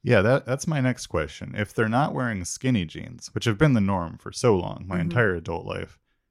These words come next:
Speaker 1: and as a, a person with skinny legs, chicken legs is what they called me.
Speaker 2: Yeah.
Speaker 1: I, I didn't like the skinny jeans. I didn't wanna show off my chicken legs. I preferred a baggy pant.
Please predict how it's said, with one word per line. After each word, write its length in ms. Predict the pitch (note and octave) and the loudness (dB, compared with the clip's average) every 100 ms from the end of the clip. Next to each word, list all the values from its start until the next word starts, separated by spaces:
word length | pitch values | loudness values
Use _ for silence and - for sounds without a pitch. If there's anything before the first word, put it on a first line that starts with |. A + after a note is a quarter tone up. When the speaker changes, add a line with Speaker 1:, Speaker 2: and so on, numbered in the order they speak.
| - | 0
Speaker 1:
and 120 | A#2+ | 6
as 120 | D3 B2 | 8 6
a, 300 | G#2+ G2 - | 2 2 -4
a 60 | - | -8
person 320 | - C3+ A#2+ | -2 -2 -2
with 120 | F#2 | -4
skinny 300 | - C#3 A#2+ | -4 -2 0
legs, 400 | F#2+ A2+ F2+ - | 2 0 0 -6
chicken 320 | - D#3 B2+ F2 | -4 -2 -2 -4
legs 260 | E2+ E2 | -6 -10
is 120 | E2+ | -10
what 120 | E2+ E2 | -10 -10
they 100 | E2 | -6
called 280 | F#2+ F2 | -4 -4
me. 140 | F#2 F#2 _ - | -6 -10 _ -4
Speaker 2:
Yeah. 320 | D#3+ D3 C#3+ - - | 0 0 -2 -12 -2
Speaker 1:
I, 260 | A2+ C3+ C3 | 4 4 2
I 80 | A#2+ | 0
didn't 180 | C3 B2+ | 2 2
like 180 | D3 D3+ | 2 -2
the 100 | - | -8
skinny 300 | - F#2+ F2+ | -8 -12 -14
jeans. 320 | - E2 - | -16 -16 -8
I 60 | F#2+ | -4
didn't 120 | G#2+ | -2
wanna 220 | A2+ A2+ | 0 -2
show 180 | - F#2 | -2 -6
off 160 | F#2 - | -6 -8
my 120 | E2+ | -12
chicken 360 | - F#2+ F2+ E2 | -8 -8 -8 -10
legs. 440 | F#2 G2 - - | -10 -12 -14 -8
I 140 | F#2 F2+ | -4 -4
preferred 420 | F#2+ - F2 E2 | -8 -8 -8 -6
a 80 | D#2+ | -4
baggy 360 | F#2+ G2 G2+ | -2 -2 -2
pant. 460 | - A2+ A2 - | -6 -6 -6 -12